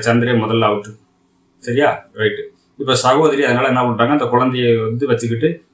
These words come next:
அவங்க வேலைக்கு போறாங்க. வேலைக்கு போற இடத்துல இன்னொருத்தருடைய தொடர்பு ஏற்பட்டுருது. முதல் கணவரை டைவர்ஸ் பண்ணல, முதல்ல அதை புரிஞ்சுக்கணும். விட்டுட்டு போயிடுறாரு.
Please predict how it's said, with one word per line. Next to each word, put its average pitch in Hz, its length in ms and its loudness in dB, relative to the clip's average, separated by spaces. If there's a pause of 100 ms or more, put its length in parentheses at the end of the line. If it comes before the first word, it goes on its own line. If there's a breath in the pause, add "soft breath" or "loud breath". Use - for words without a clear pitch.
அவங்க 123 220 0
வேலைக்கு 123 340 2
போறாங்க. 101 360 -2
வேலைக்கு 123 320 0
போற 107 220 -2
இடத்துல 139 320 -2
இன்னொருத்தருடைய 131 540 0
தொடர்பு 120 320 0
ஏற்பட்டுருது. 101 460 -4 (640)
முதல் 120 340 2
கணவரை 120 500 2
டைவர்ஸ் 113 380 2
பண்ணல, 92 280 0 (840)
முதல்ல 110 280 2
அதை 113 160 0
புரிஞ்சுக்கணும். 113 520 -2 (1500)
விட்டுட்டு 143 240 4
போயிடுறாரு. 117 480 2